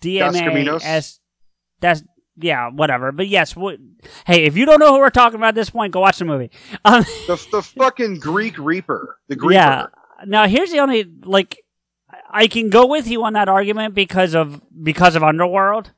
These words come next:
Speaker 2: Mm-hmm.
Speaker 1: which is not a Blade movie, obviously, but you've seen those. You
Speaker 2: But
Speaker 1: know.
Speaker 2: there wouldn't be an Underworld if there wasn't for Blade. That's for damn sure.
Speaker 1: Oh, for sure.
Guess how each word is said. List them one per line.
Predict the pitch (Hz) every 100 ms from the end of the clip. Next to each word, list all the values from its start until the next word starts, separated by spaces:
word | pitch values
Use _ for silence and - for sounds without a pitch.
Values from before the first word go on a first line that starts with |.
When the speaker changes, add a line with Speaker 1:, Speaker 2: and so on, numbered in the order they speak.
| _ _ _ _
Speaker 2:
Mm-hmm. | 117 165
Speaker 1:
which | 160
is | 156
not | 156 170
a | 165
Blade | 147 156 151
movie, | 151 147 147
obviously, | 143 143 156 170 - 185 202
but | 165 160
you've | 175 156
seen | 208 202
those. | 151 135 127 135 - - _ _ _ _
You | 180 165
Speaker 2:
But | 147
Speaker 1:
know. | 135 127
Speaker 2:
there | 143
wouldn't | 147 135
be | 139 139
an |
Underworld | 139 143 131 131 117
if | 117
there | 120
wasn't | 120 113 110
for | 107
Blade. | 107 85 58 _
That's | 107 -
for | 95 _
damn | 95 82
sure. | 165 165
Speaker 1:
Oh, | 240 185
for | -
sure. | 170 - 233 139 -